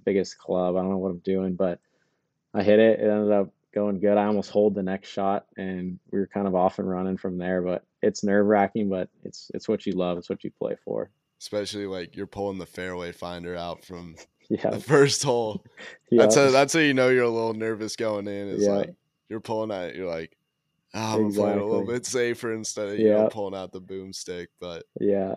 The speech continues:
Speaker 2: yeah,
Speaker 1: Uh,
Speaker 2: that's
Speaker 1: and all
Speaker 2: crazy.
Speaker 1: college events are shotgun starts for those that
Speaker 2: Oh, really?
Speaker 1: don't know a whole lot. Yeah. So
Speaker 2: Oh,
Speaker 1: it
Speaker 2: yeah.
Speaker 1: was a, we're on a random hole. I think I started on, like, seven T or something. I'm like, "This is weird. I just wanna start off one, blah, blah, blah." But,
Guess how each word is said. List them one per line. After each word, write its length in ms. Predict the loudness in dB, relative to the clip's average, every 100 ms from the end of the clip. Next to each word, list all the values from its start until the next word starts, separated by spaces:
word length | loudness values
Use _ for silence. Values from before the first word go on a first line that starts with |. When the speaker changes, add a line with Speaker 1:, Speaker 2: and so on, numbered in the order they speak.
| -8
Speaker 2:
yeah, 280 | -4 -4 2
Speaker 1:
Uh, 20 |
Speaker 2:
that's 260 | 4 4
Speaker 1:
and 260 | 4 0 2
all 200 | 4 4
Speaker 2:
crazy. 80 | 2
Speaker 1:
college 340 | 0 2 0
events 400 | -2 -4 -6 -8
are 560 | -8 -6 -4 -4 -6 -8 _ _
shotgun 520 | -6 -2 -2 -4 -10
starts 540 | -10 -6 -4 -4 -6 -12
for 140 | -14
those 320 | -10 -10 0
that 60 | 6
Speaker 2:
Oh, 220 | 8 8
really? 460 | 4 0 0 0 0
Speaker 1:
don't 180 | 0
know 160 | 2 2
a 40 |
whole 120 | 4 4
lot. 160 | 4
Yeah. 220 | 4 4
So 180 | 2 6
Speaker 2:
Oh, 100 | 8
Speaker 1:
it 20 | 8
Speaker 2:
yeah. 60 |
Speaker 1:
was 200 | 6 4
a, 360 | 4 4 4 0 _ _ _ _ -2
we're 280 | 4 6
on 100 | 6
a 40 | 4
random 380 | 0 -2 -2 -4
hole. 200 | -2 -2
I 100 | -2
think 140 | -4
I 80 | -6
started 320 | -8 -8 -8
on, 60 | -8
like, 160 | -10 -14
seven 520 | -10 -4 -4 -4 -12
T 320 | -12 -8 -6
or 140 | -6
something. 400 | -8 -10 -8 -8
I'm 200 | -8 -8
like, 140 | -12 -12
"This 160 | -8
is 160 | -8 -4
weird. 340 | 0 4 4
I 80 | 4
just 140 | 2 -2
wanna 140 | -4
start 240 | 0 2
off 180 | 2 0
one, 580 | -4 0 0 0 0 -2 _ _ _ _ _ 0
blah, 160 | 4
blah, 100 | 4
blah." 300 | 4 4 6 6
But, 340 | 4 2 -2